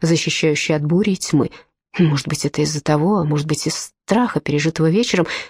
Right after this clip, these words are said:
Эстер чувствует острую потребность в утешении. Она изнемогает от желания, чтобы муж коснулся ее, обнял. Она всматривается в его гладкое лицо, в теплый отцвет на коже, посмуглевший от частого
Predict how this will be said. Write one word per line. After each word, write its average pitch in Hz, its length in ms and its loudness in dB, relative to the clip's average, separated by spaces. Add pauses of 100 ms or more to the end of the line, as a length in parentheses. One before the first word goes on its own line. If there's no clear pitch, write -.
Эстер 226 300 0
чувствует - 540 -2
острую 202 300 0
потребность 208 640 0
в 214 60 0
утешении. 175 600 2 (300)
Она 180 440 4
изнемогает 190 600 0
от 147 80 2
желания, 170 400 2
чтобы 175 280 2 (280)
муж 247 320 4
коснулся 226 580 0
ее, 143 220 0
обнял. 147 360 -2 (360)
Она 220 200 0
всматривается 185 680 -2
в - 20 2
его 175 140 2
гладкое 175 420 0
лицо, 175 420 -2 (240)
в - 100 -12
теплый 165 380 0
отцвет 202 400 -2
на 233 120 2
коже, 226 360 -2
посмуглевший 165 720 0
от 156 60 -4
частого 156 400 0